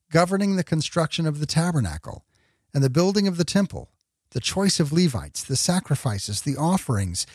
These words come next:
the rites of purification, and the rest of what belonged to worship. He himself needs none of these things. He is always filled with all that is good. Even before Moses existed,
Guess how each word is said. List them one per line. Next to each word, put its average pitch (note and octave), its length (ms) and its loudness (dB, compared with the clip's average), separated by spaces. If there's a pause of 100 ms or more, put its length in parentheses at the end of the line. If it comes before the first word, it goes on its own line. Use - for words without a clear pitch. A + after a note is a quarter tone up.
(220)
the D#3 100 4
rites F3 360 2
of G3 140 0
purification, F#3+ 920 2
and D3+ 100 4
the D3 60 6
rest F#3 640 0
of C3+ 140 0
what D#3+ 260 -2
belonged D3 500 0 (120)
to C#3+ 100 0
worship. B2+ 500 -2 (960)
He F3+ 160 2
himself F3+ 440 2
needs F3+ 240 -2
none G3+ 240 2
of A2+ 220 2
these C#2 280 -8
things. A#1 520 -12 (580)
He D#3+ 180 2
is D3 160 4
always F3+ 640 2
filled D#3+ 380 -2
with C3 260 2
all F3+ 340 4
that D3+ 140 0
is C3 160 -2
good. - 440 -6 (720)
Even D#3 220 4
before D3+ 380 2
Moses D3 540 0
existed, B2+ 680 -4